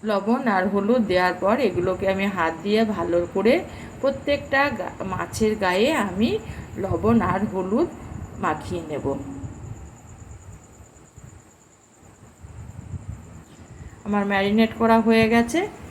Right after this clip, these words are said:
এটাকে এবার আমি সাইডে রেখে দেব। এবার আমি একটা মশলা রেডি করব। তার জন্য দিলাম এক চামচ কালো জিরে, হাফ চামচ জিরে, আর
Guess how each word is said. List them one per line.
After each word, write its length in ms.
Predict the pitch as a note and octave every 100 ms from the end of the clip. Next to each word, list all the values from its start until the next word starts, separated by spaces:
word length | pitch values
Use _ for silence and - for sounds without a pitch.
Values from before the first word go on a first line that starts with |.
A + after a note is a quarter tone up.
| - -
এটাকে 360 | F3+ A#3 A#3+ D4
এবার 280 | B3 F3+ F3+
আমি 240 | F3+ F#3
সাইডে 420 | - F#3+ F#3+ G3
রেখে 300 | G3+ G#3 A3+
দেব। 320 | G#3 A3+ C#4+ F#4+ - - - - F3
এবার 260 | G3+ D4
আমি 200 | B3+ G#3
একটা 320 | F#3+ F3+ - C#4+
মশলা 380 | A3 - F#3
রেডি 260 | F3 E3+ E3
করব। 300 | F3 E3+ E3+
তার 220 | F#3 G3+ G3+
জন্য 300 | A3 A#3 B3
দিলাম 320 | F3+ F3+ F3
এক 160 | F3+ F3+ -
চামচ 360 | G3 A3 E4+ - - - -
কালো 300 | E3+ F#3+ G3
জিরে, 420 | G#3+ A3 E4+ F4 -
হাফ 220 | F3 F3+ F3 -
চামচ 360 | G3+ G#3+ D4+ A#3+
জিরে, 400 | F3+ G3 G#3+ E4+ -
আর 200 | F3+ G#3